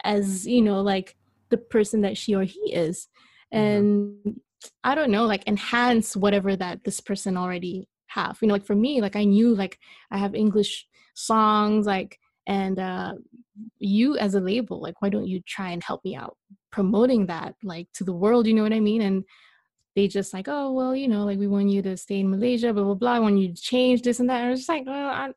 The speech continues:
Speaker 1: I really don't wanna do that." So I started my own label and released my, my songs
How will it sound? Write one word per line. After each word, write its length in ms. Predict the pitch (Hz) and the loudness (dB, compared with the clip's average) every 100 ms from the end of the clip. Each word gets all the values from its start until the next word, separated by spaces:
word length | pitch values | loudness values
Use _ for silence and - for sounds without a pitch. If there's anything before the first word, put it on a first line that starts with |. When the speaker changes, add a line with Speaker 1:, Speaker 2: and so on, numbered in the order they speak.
| - | -10
Speaker 1:
I 120 | 240 285 - | -8 -10 -8
really 140 | 339 330 | -2 0
don't 160 | 247 | 0
wanna 220 | 226 208 | 2 2
do 180 | 175 226 | 2 0
that." 320 | 190 180 185 | 0 -4 -8
So 280 | 208 220 202 | -8 0 2
I 100 | 190 | 2
started 340 | 190 - 196 185 | -2 -4 -4 -2
my 180 | 190 196 | -4 0
own 200 | 240 247 | 2 4
label 420 | 185 180 185 185 - _ _ _ _ - | 2 0 -2 -4 -10 _ _ _ _ -6
and 560 | 196 190 185 190 185 | -2 0 0 0 -2
released 440 | 185 196 196 185 - | -2 0 -2 -4 -4
my, 340 | 196 190 190 185 - | -4 -2 -4 -8 -10
my 220 | 196 175 | -8 -8
songs 800 | 175 196 190 190 190 196 196 - | -8 -4 -4 -2 0 0 -2 -8